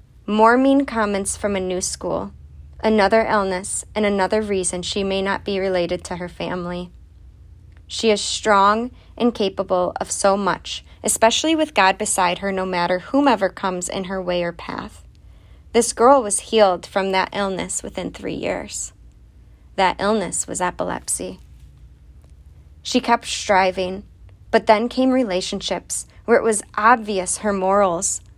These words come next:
followed in that of purity. But that all changed May of twenty fourteen.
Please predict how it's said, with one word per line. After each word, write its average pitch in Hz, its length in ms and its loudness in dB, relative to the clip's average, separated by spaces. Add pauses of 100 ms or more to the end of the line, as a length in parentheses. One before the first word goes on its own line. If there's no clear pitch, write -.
followed 214 640 2
in 208 160 0
that 185 200 -2
of - 160 -8
purity. 185 600 -4 (1200)
But 214 160 2
that 196 180 6
all 170 140 0
changed 185 720 -4
May 180 260 0
of 175 140 -8
twenty 180 260 -10
fourteen. - 720 -10